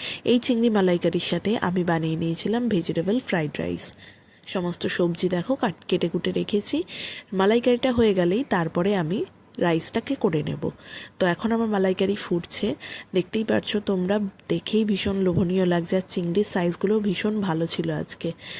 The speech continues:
তার সাথে বানিয়ে নিলাম এই হলো ফ্রাইড রাইস, যেটার জন্য দুপুরবেলায় খুব ভালো আমরা খেয়েছিলাম আজকে বেশ কিছুদিন পর। আর ঘরে এই ধরনের ভালো রান্না পাওয়ার পরে বাইরের রান্না খেতে বা রেস্টুরেন্টে খেতে একদমই মন চায় না।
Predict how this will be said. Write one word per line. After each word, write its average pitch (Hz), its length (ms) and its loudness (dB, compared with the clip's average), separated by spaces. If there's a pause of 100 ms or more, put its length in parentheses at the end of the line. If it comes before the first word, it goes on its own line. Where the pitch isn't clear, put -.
(200)
তার 175 140 0
সাথে 175 360 -2
বানিয়ে 170 320 0
নিলাম 202 400 2
এই 165 200 2 (200)
হলো 196 220 2
ফ্রাইড 151 380 -2
রাইস, - 380 -6 (440)
যেটার 175 360 0
জন্য 190 280 0
দুপুরবেলায় 185 640 2
খুব 247 260 0
ভালো 196 340 2
আমরা 190 260 -2 (100)
খেয়েছিলাম 175 580 0
আজকে 175 300 0
বেশ 190 360 -2
কিছুদিন 165 500 -2
পর। 165 180 -4 (500)
আর 185 140 2
ঘরে 208 460 2
এই 214 220 2
ধরনের 240 380 2
ভালো 190 320 2
রান্না 165 340 0
পাওয়ার 196 280 0
পরে 190 280 -2 (380)
বাইরের 185 420 2
রান্না 175 300 0 (220)
খেতে 180 480 0
বা 170 220 2
রেস্টুরেন্টে 180 540 0
খেতে - 320 -4
একদমই 175 440 0
মন 160 220 -2
চায় 156 260 -4
না। - 160 -6